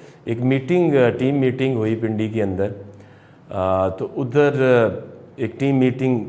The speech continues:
मैच के हवाले से हुई। फिर उन्होंने मुझे, अकेले बंदे को कहते हैं, "आकिब, तू ज़रा बाहर जा, हमने एक मीटिंग करनी है।"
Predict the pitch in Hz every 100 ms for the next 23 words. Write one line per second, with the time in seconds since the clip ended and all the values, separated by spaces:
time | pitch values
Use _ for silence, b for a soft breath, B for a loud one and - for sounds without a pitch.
0 | - 123 104 110 - 139 117 110 117 117
1 | 113 113 117 131 123 123 117 110 117 139
2 | 117 - B B B B 117 196 226 233
3 | 170 135 147 135 117 127 139 135 117 151
4 | 147 151 135 123 104 98 107 117 117 135
5 | B B B 107 127 135 117 113 92 104
6 | 95 92 82 76 73